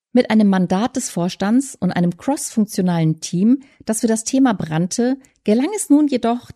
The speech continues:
diesen internen Widerstand zu überwinden. Der Kniff dabei? Statt den Prozess wie bisher hauptsächlich aus interner Sicht zu optimieren, richtete das Team den Fokus auf das größte Kundenproblem,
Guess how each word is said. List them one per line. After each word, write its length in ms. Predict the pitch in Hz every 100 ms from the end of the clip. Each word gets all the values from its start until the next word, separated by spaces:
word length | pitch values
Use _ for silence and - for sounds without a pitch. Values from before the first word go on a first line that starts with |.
| -
diesen 280 | 254 294 294
internen 500 | 226 - 190 180 160
Widerstand 580 | 170 185 - 185 -
zu 120 | - -
überwinden. 720 | 208 190 208 - 143 131 131 _ _ _ -
Der 60 | 147
Kniff 260 | - 147
dabei? 460 | 185 180 190 262 - _ _ _ _ _ -
Statt 240 | - 320
den 140 | 359
Prozess 480 | - 240 - 247 -
wie 80 | 214
bisher 420 | 190 - 208 190
hauptsächlich 560 | 220 - 214 - 196 -
aus 140 | 151 -
interner 500 | 247 - 233 160 151
Sicht 280 | 151 -
zu 120 | - -
optimieren, 600 | - 208 214 220 254 285 _ _ _ _
richtete 340 | 247 302 - 294
das 220 | 220 -
Team 300 | - 214 254
den 140 | 254
Fokus 460 | 240 - 196 - -
auf 160 | 175 -
das 200 | 180 -
größte 340 | 175 196 -
Kundenproblem, 920 | - 381 - 160 151 135 135 127 131